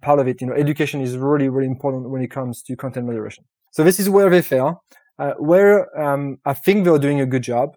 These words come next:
and to be honest, they're doing a really good job, uh, around, you know, racism, homophobia, and toxic words, uh, which are, you know, widely used. Uh, I believe that, you know, social media are becoming more and more inclusive,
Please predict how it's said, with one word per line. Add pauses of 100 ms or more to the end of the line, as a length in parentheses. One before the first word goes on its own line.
and
to
be
honest,
they're
doing
a
really
good
job, (480)
uh,
around,
you
know,
racism,
homophobia, (460)
and
toxic (100)
words, (420)
uh,
which
are, (300)
you
know,
widely
used. (400)
Uh,
I
believe
that,
you
know,
social
media (380)
are
becoming
more
and
more
inclusive,